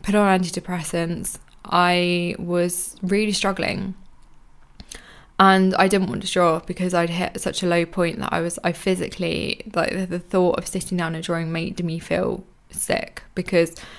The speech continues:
again, I was like, "No one's gonna, no one's buying my work, no one's gonna buy my work." I would get rejected by every single sort of person or publisher. My family at that point were telling me to go and get a proper job, and I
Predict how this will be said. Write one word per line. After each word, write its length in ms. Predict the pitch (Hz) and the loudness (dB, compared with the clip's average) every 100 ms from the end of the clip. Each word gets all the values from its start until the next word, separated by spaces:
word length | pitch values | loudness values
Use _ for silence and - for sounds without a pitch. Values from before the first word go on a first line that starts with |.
| - - | -12 -4
again, 320 | 180 170 165 | 2 2 2
I 80 | 160 | -2
was 120 | 170 | -4
like, 80 | 185 | -2
"No 200 | 180 175 | -2 -2
one's 140 | 175 | -2
gonna, 180 | 175 165 | -4 -4
no 280 | - 180 185 | -2 -2 -2
one's 100 | 185 | -2
buying 220 | 165 165 | -4 -4
my 120 | 165 | -4
work, 160 | 165 185 | -4 -2
no 140 | 180 | -2
one's 140 | 170 | -4
gonna 180 | 170 165 | -4 -4
buy 160 | 165 165 | -2 -2
my 140 | 165 | 0
work." 200 | - - | 0 0
I 120 | - | -2
would 80 | 170 | -2
get 200 | - - | -4 -4
rejected 480 | 180 180 190 - - | -6 -4 -4 -6 -6
by 140 | 175 | -4
every 200 | 180 180 | -4 -4
single 460 | 180 180 170 170 - | -4 -4 -2 -2 -2
sort 180 | - - | -6 -8
of 80 | - | -6
person 420 | - 180 180 175 | -2 -2 -2 -6
or 80 | 165 | -6
publisher. 580 | - 180 185 175 165 165 - - - - | -6 -6 -4 -2 -2 -2 -10 -16 -18 -8
My 240 | 165 170 180 | -2 0 -2
family 420 | - 190 185 180 | 0 2 4 2
at 120 | - | 2
that 160 | - - | 0 0
point 180 | 185 | -2
were 60 | - | -2
telling 240 | 185 175 | -2 0
me 100 | 170 170 | 0 0
to 180 | 175 170 - | -2 -2 0
go 120 | 180 | 0
and 100 | 170 | 2
get 140 | 165 | 2
a 180 | 180 175 - - | 2 0 -2 -6
proper 380 | - 180 - 175 | -4 2 2 2
job, 420 | 165 156 - - - - - - - | 2 4 2 0 -8 -10 -16 -20 -4
and 420 | 185 185 180 180 - - - | 2 4 4 2 -2 -8 0
I 520 | 185 185 190 185 | 2 4 4 2